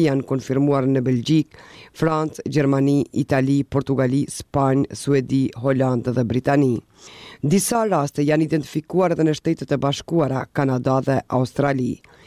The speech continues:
Organizata Botërore e Shëndetësisë ka paralajmëruar se mund të ketë rritje të rasteve me virusin në rrallë për shkak të organizimit më të madh të festave në muajt e verës.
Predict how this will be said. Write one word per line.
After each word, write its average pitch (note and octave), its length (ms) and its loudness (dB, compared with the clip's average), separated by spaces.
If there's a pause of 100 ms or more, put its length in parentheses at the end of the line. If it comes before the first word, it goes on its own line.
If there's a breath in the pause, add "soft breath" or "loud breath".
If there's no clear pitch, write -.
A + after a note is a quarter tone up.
(220 loud breath)
Organizata F#3 580 0
Botërore F3+ 380 0
e D#3+ 80 -4
Shëndetësisë D#3 580 -2
ka B2+ 160 -2
paralajmëruar C#3 720 2
se - 160 -4
mund E3 240 2
të D#3 160 -2
ketë D#3+ 300 0
rritje D#3 320 0
të B2+ 160 0
rasteve C3 500 0
me B2+ 140 2
virusin C3+ 480 2
në B2+ 80 0
rrallë D3 320 0 (480 loud breath)
për F3 160 0
shkak G3 420 -4
të F3 180 2 (120)
organizimit D#3 640 0
më E3+ 180 0
të E3 140 2
madh D#3 180 0
të D3+ 140 -2
festave B2+ 580 -2
në B2+ 140 0
muajt B2 380 -2
e - 40 -2
verës. B2+ 440 0